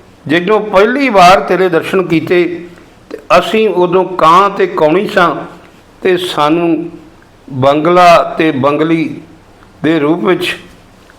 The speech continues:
ਅਸੀਂ ਹੋ ਗਏ। ਤੇ ਜਦੋਂ ਤੂੰ ਦੂਜੀ ਵਾਰ ਸਾਨੂੰ ਮਿਲਿਆ, ਜਦੋਂ ਦੂਜੀ ਵਾਰ ਅਸੀਂ ਤੇਰੇ ਉਸੇ ਸਥਾਨ 'ਤੇ ਦਰਸ਼ਨ ਕੀਤੇ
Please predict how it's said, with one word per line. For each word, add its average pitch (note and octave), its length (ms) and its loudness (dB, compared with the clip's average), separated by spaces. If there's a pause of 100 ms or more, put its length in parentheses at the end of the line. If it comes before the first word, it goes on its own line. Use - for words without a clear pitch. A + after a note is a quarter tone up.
(360)
ਅਸੀਂ D#3 260 -2
ਹੋ D3 200 -2
ਗਏ। E3+ 380 4 (600)
ਤੇ F#3+ 120 0
ਜਦੋਂ E3+ 340 0
ਤੂੰ G#3 240 -2
ਦੂਜੀ D#3+ 340 0
ਵਾਰ G#3 320 4 (100)
ਸਾਨੂੰ F3+ 280 2
ਮਿਲਿਆ, D#3+ 640 4 (400)
ਜਦੋਂ E3+ 220 0
ਦੂਜੀ D#3 360 -2
ਵਾਰ G#3+ 300 6
ਅਸੀਂ G3 200 -2
ਤੇਰੇ F#3 400 -2
ਉਸੇ E3 320 0
ਸਥਾਨ E3 340 -2
'ਤੇ F3 160 -2
ਦਰਸ਼ਨ C#3+ 360 -4
ਕੀਤੇ E3 600 -4